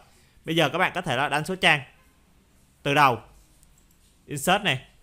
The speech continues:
chọn vào công cụ là page number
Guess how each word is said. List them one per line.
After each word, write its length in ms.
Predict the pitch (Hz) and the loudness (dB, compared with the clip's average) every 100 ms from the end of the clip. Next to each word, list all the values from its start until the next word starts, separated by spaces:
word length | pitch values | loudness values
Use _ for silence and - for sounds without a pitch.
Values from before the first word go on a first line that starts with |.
| _ | _
chọn 260 | 156 135 139 | 0 0 0
vào 180 | 135 | 0
công 140 | 127 139 | 0 -6
cụ 160 | 156 | -6
là 320 | 127 127 131 151 - _ _ _ _ - | -2 0 0 -2 -8 _ _ _ _ 0
page 280 | 147 139 131 _ - | 2 2 -2 _ -12
number 380 | 143 139 135 | -10 -2 0